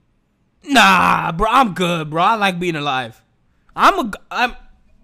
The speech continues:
shit. Put me on that spaceship, Space Force. We going. I'll be the captain. I'll drive that thing. I'm not getting shot.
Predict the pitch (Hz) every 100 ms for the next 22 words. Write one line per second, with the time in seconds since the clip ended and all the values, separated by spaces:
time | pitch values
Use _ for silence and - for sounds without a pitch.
0 | _ - - - 208 - - - _ _
1 | _ _ _ _ _ _ - 220 208 202
2 | 185 - 240 262 226 190 - 185 185 208
3 | 226 - 156 214 196 262 247 117 - -
4 | 190 262 175 160 247 269 226 220 202 160
5 | 247 240 156 - 117 95 107 _ _ _
6 | _ _ _ _ _ _ _ _ _ -
7 | - 480 - 170 - - 160 277